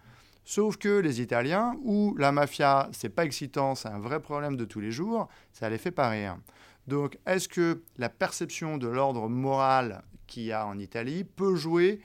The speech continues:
sur une marque européenne, même si le déposant est espagnol ? La réponse est oui. Donc, l'ordre moral, il doit être protégé dans l'ensemble des pays de l'Union européenne lorsqu'il s'agit d'une marque européenne. Donc, attention à faire des choix qui ne choquent pas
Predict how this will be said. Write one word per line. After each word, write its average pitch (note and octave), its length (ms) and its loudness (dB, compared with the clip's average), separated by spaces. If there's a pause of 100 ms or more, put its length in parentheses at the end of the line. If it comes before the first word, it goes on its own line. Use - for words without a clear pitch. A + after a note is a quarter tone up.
(260)
sur D3+ 540 -2
une C3 140 -2
marque B2+ 380 -2 (120)
européenne, C#3+ 580 -2
même D#3 240 -4
si E3 100 -8
le C3+ 80 -8
déposant A#2+ 420 -4
est G#2 40 -6
espagnol ? C#3 520 -8 (280)
La F2+ 80 -12
réponse B2 340 -12
est A#2+ 80 -6
oui. G#2+ 400 -10 (480)
Donc, C3+ 400 -2 (500)
l'ordre C#3+ 640 2
moral, C#3+ 580 0
il B2 140 -8
doit A2+ 140 -6
être G#2+ 80 -14
protégé B2 480 -6
dans C3+ 260 -4
l'ensemble B2+ 600 -6
des A#2+ 100 -2
pays C3 220 -6
de B2+ 60 -4
l'Union A#2 260 -4
européenne G2+ 440 -4
lorsqu'il A#2 300 -10
s'agit A2 240 -8
d'une A2 160 -8
marque A#2 260 -6 (160)
européenne. G2+ 520 -10 (340)
Donc, G#2+ 160 -12
attention D3 460 -4
à C3+ 40 0
faire A#2 200 -4
des G2+ 100 -8
choix D#3 460 0 (340)
qui B2+ 100 -8
ne A#2 60 -2
choquent - 320 -8
pas D3 420 4